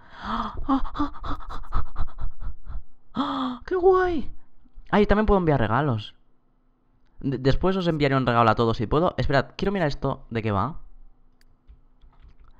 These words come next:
A ver, inventario familiar que está aquí. ¡Oh! ¡Mira, chicos! ¡Nos han regalado una lámpara! Vamos a poner aquí. ¡Oh! Muchas gracias, Ibe. Nos la ha dado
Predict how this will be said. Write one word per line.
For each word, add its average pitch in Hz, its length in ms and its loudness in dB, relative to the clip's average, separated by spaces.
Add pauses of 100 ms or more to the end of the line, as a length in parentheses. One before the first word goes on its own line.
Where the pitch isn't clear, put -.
(400)
A 120 80 6
ver, 120 100 8
inventario 113 360 2
familiar 135 340 0
que 123 60 -4
está 110 160 -4
aquí. 151 280 -4 (2250)
¡Oh! 285 460 -2 (240)
¡Mira, 262 220 8
chicos! 254 360 4
¡Nos 247 100 2
han 254 100 2
regalado 247 240 2
una 240 80 4
lámpara! 254 540 6 (600)
Vamos 151 140 0
a 156 40 2
poner 139 160 0
aquí. 110 220 -4 (280)
¡Oh! 277 420 -6
Muchas 139 200 6
gracias, 135 300 4
Ibe. 127 260 2
Nos 117 160 -2
la 139 60 4
ha 143 40 2
dado 180 240 2